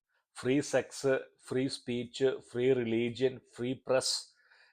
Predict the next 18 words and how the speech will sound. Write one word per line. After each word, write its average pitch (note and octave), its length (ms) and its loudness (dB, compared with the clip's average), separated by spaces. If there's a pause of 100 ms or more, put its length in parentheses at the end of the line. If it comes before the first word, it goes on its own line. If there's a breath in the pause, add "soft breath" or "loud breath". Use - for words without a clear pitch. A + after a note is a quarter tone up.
എന്നും F#3 260 4
പറഞ്ഞുകൊണ്ട് F#3 480 10
കഴിഞ്ഞ F3 140 12
അമ്പത് E3 260 12
വർഷമായിട്ട് E3+ 680 10
എല്ലാം C#3+ 500 10
ഫ്രീ, E3+ 360 2
ഫ്രീ, F3+ 320 2
ഫ്രീ F3 320 2
എന്ന് E3+ 160 2
പറഞ്ഞുകൊണ്ട് D#3 440 4
ഫ്രീക്ക് D#3+ 540 0
വേണ്ടി E3 180 6
കുറെ D#3 280 8
ആൾക്കാർ D3 400 8
അവിടെ C#3+ 240 8
അടിച്ചു C#3+ 300 2
കയറി C3+ 380 2